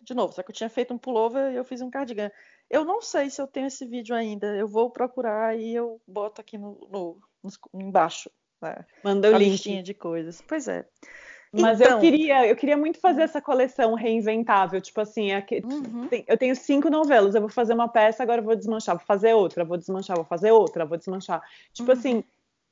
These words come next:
Speaker 2: é, porque fala de tudo, na verdade, né?
Speaker 1: Sim.
Speaker 2: Fala disso, fala de, tipo, tu aprender uma técnica pelo aprender a técnica e não
Speaker 1: Uhum.
Speaker 2: pelo produto final. Uma das
Speaker 1: Uhum.
Speaker 2: coisas que, ah, eu falei bastante,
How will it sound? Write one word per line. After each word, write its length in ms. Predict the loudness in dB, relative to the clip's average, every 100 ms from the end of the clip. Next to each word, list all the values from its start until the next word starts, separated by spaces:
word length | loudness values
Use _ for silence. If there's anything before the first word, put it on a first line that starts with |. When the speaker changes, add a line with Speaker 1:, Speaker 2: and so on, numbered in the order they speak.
| _ -20 -2
Speaker 2:
é, 140 | 2
porque 320 | 2 0 0 4
fala 240 | 6 8
de 100 | 6
tudo, 340 | 8 6 6 4
na 120 | 2
verdade, 520 | 2 4 4 4 0
né? 220 | -4 -4
Speaker 1:
Sim. 60 | 0
Speaker 2:
Fala 280 | 2 4 2
disso, 400 | 0 -6 -6 -2
fala 320 | 2 2 2
de, 100 | -2
tipo, 280 | -10 -10 -4
tu 100 | -2
aprender 420 | -2 -2 2 2
uma 200 | 2 0
técnica 480 | 0 0 -2 -8 -4
pelo 180 | 0 0
aprender 320 | 0 -2 -2
a 80 | 0
técnica 640 | 0 0 -2 -4 0 -2 0
e 100 | -2
não 240 | 0 0
Speaker 1:
Uhum. 80 | 2
Speaker 2:
pelo 180 | 0 2
produto 400 | 2 0 -2 -10
final. 640 | -6 -4 0 -2 -4 -8 -6
Uma 260 | -4 0
das 140 | 0 0
Speaker 1:
Uhum. 80 |
Speaker 2:
coisas 320 | -2 -4 -6 _
que, 600 | -6 -2 0 2 0 -2 -2
ah, 340 | -2 0 0 -2
eu 80 |
falei 240 | -2 0 0
bastante, 440 | 0 -2 -6 -6